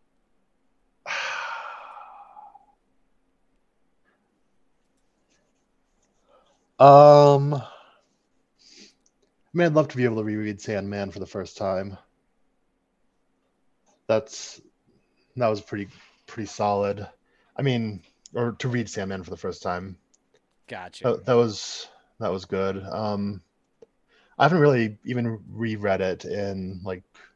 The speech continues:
Speaker 1: fifteen years, but ten, fifteen years, but that, that was,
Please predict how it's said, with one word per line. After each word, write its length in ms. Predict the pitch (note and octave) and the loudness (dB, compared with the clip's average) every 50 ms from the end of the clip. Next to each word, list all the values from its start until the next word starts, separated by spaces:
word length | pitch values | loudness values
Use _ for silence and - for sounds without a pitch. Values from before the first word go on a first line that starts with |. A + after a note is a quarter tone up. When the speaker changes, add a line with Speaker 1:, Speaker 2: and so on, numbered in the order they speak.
| _ _ _ _ _ _ _ _ | _ _ _ _ _ _ _ _
Speaker 1:
fifteen 380 | - G2 - - - G2 F#2 | -12 -12 -12 -12 -12 -10 -8
years, 380 | F#2 F#2 F2+ F2+ F2+ F2 F2+ F#2 | -8 -8 -6 -6 -6 -8 -8 -8
but 420 | - G#2 F#2+ F#2+ F#2+ F#2 F#2 - - - - _ _ _ _ _ _ _ _ _ _ _ _ _ _ _ _ _ _ - | -6 -4 -2 -2 -2 -4 -4 -6 -10 -16 -20 _ _ _ _ _ _ _ _ _ _ _ _ _ _ _ _ _ _ -12
ten, 180 | - G#2 G2 | -12 -12 -10
fifteen 320 | - G2+ - - G#2+ G2+ G2 | -12 -14 -14 -12 -10 -8 -8
years, 260 | F#2 F#2+ F#2 F2+ - | -6 -6 -6 -8 -6
but 400 | - G#2+ G2+ G2+ G2 G2 F#2+ - - - _ _ _ _ _ _ _ _ _ _ _ _ _ _ _ _ _ _ _ _ _ _ _ _ _ _ _ _ _ _ _ _ _ _ _ _ _ _ _ _ _ _ _ _ _ _ _ _ _ _ - - - | -4 -2 -2 0 -2 -2 -4 -6 -12 -20 _ _ _ _ _ _ _ _ _ _ _ _ _ _ _ _ _ _ _ _ _ _ _ _ _ _ _ _ _ _ _ _ _ _ _ _ _ _ _ _ _ _ _ _ _ _ _ _ _ _ -14 -2 0
that, 320 | A#2 A2+ G#2+ - - A2 | 2 2 2 0 -4 0
that 160 | B2+ C3 B2 A#2 | 4 4 6 6
was, 540 | A#2 A2 G#2+ G#2 - - - - - - | 4 2 2 -2 -6 -12 -14 -14 -14 -16